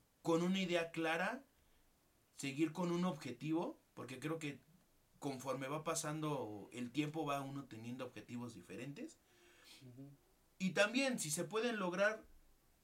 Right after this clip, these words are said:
Speaker 1: échenle huevos para que lo, lo puedan lograr. Y si no, busquen otro.
Speaker 2: Otro camino
Speaker 1: Otro
Speaker 2: para
Speaker 1: camino.
Speaker 2: llegar al mismo
Speaker 1: Ah, exactamente,
Speaker 2: objetivo.
Speaker 1: exactamente. Busquen otro,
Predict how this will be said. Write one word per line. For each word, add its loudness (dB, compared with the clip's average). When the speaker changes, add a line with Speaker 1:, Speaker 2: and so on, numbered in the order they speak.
Speaker 1:
échenle -2
huevos -2
para -4
que -8
lo, -6
lo 2
puedan 4
lograr. -2
Y 2
si 2
no, 2
busquen 2
otro. -4
Speaker 2:
Otro -2
camino -2
Speaker 1:
Otro 2
Speaker 2:
para 0
Speaker 1:
camino. 6
Speaker 2:
llegar 0
al -4
mismo -6
Speaker 1:
Ah, -2
exactamente, -4
Speaker 2:
objetivo. -18
Speaker 1:
exactamente. -12
Busquen -4
otro, -4